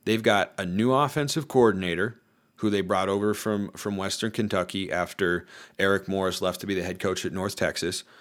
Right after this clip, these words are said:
How is he going to be able to incorporate things with Cam Ward? Is he going to be able to work with Cam Ward and make him a better version of himself while retaining all the great things that Ward showed in twenty twenty-two, which is a lot of potential, but some sloppiness and inconsistencies at times?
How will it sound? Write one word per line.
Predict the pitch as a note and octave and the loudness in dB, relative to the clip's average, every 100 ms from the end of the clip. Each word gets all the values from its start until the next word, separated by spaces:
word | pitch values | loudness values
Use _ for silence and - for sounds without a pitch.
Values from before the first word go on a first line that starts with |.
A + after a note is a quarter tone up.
| - - _ _ _ _ _ | -20 -20 _ _ _ _ _
How | - A#2 B2 | 0 4 4
is | A#2+ | 4
he | B2 | 4
going | A#2+ A#2 | 6 4
to | G#2+ | 4
be | A2+ | 4
able | G#2+ | 4
to | G#2 | 4
incorporate | F#2 G#2+ G2 F#2+ F#2 - | 0 2 2 2 0 0
things | F#2+ F2+ F2 - - - | -4 -4 -4 -6 -12 -10
with | G2 F#2 - | 0 0 2
Cam | F#2+ E2 D#2 | -2 -2 -2
Ward? | E2 - - | -2 -4 -4
Is | G2+ | -2
he | A2+ | 0
going | B2 B2+ B2 | 2 4 4
to | A#2 | 2
be | A2 G#2 | 2 0
able | G2+ G2+ F#2+ - - - - | 2 2 0 -2 -20 -18 -2
to | G2+ | 0
work | F#2 A2+ A#2+ A2+ | 6 6 6 4
with | G2+ | -2
Cam | - A2 G#2 | 0 0 2
Ward | G#2 G2 | 2 2
and | F#2+ | 0
make | G2 G#2 | -2 -2
him | G#2 | -2
a | F#2 | -4
better | F2 A2 G2+ G2+ | -2 0 2 0
version | F#2 G#2+ G#2 F#2+ | 2 2 2 -2
of | F2+ | -6
himself | F2+ F2 - A2+ G#2+ | -6 -2 2 2 2
while | - F2+ | 0 0
retaining | F2 E2+ A2 G#2 G2 | 0 -2 -2 -2 -2
all | - F#2+ | -2 -2
the | |
great | E2+ F#2 G2+ - | -2 -2 -2 -2
things | G2 F#2+ - | -6 -6 -6
that | D#2 | -6
Ward | F2+ G2 F2+ D#2+ | 0 2 2 -2
showed | - - D#3+ C#2+ - - - - | 0 6 6 6 0 -14 -18 -2
in | A2 | -2
twenty | - G#2+ F#2 | 2 0 0
twenty-two, | E2+ F2+ C#2+ G2 | -2 -6 -4 -2
which | E2 D#2+ | -2 -4
is | F#2 | -2
a | G2+ | 2
lot | G2 F2+ | 2 0
of | |
potential, | F2+ - G2 F#2+ C#3+ | -4 -6 -6 0 0
but | G#2+ F#2+ | 2 2
some | - F#2+ | 0 -2
sloppiness | - F#2+ F#2 G2+ G#2 G#2+ | 0 2 2 0 0 0
and | F#2 | 0
inconsistencies | F2+ F2+ F2+ - G2 - F#2 F#2 F#2 F2 | -2 -2 -2 0 0 0 -2 -2 -2 -2
at | - | -4
times? | F#2 F#2 B2+ D3+ | -2 2 2 0